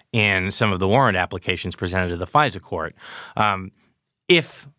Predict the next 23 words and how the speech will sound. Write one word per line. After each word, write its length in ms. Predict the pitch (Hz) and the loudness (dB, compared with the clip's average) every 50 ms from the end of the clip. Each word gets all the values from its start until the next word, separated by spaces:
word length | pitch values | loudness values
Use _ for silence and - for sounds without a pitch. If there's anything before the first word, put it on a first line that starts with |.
| _ _ _ _ _ _ _ - | _ _ _ _ _ _ _ -2
that 220 | 123 131 139 120 | 0 0 0 2
dossier 500 | 110 131 131 101 107 117 117 117 113 113 | 2 2 2 2 2 2 2 4 4 2
was 600 | 110 101 95 95 98 107 107 104 101 95 90 90 85 | 0 -4 -8 -4 0 2 2 2 2 0 -4 -6 -2
the 160 | 95 110 - | -2 -2 0
only 420 | - 110 135 170 170 147 135 120 104 | 2 4 4 4 6 6 6 6 4
basis 720 | 87 113 143 196 196 - - 92 82 - - - - - - | 4 2 2 0 0 -2 -4 -6 -8 -8 -12 -16 -18 -18 -20
for 200 | - - - 110 | -10 -2 0 0
the 100 | 92 95 | 2 2
warrant 420 | 107 143 170 147 110 92 95 101 - | 2 4 4 4 4 2 0 -2 -2
and 480 | - 101 104 101 98 92 92 92 90 - _ - - - - _ - | 0 0 2 2 0 0 -4 -6 -8 -10 _ -20 -20 -20 -20 _ -2
the 100 | 104 107 | 0 2
F 140 | 117 104 95 | 2 2 0
B 120 | 104 107 104 | 0 0 2
I 120 | 101 107 | 2 0
didn't 220 | 101 107 107 104 | 0 -4 -6 -6
do 140 | 95 104 107 | -4 -2 0
anything 260 | 107 104 101 95 92 | 0 0 0 0 -2
to 80 | 90 107 | -2 -2
independently 580 | - 117 120 110 98 101 107 104 104 98 95 90 | 0 2 2 2 2 2 0 0 0 -2 -6 -6
corroborate 520 | - 98 101 110 117 110 101 98 90 85 | -2 2 2 4 4 4 2 0 -2 -2
its 160 | 92 - - | -6 -8 -10
claims, 520 | - - 185 202 143 101 95 104 123 - - - - - - - - | -4 0 2 2 2 2 0 -2 -6 -8 -10 -16 -20 -20 -20 -10 -2
uh, 160 | - 120 117 | 0 0 0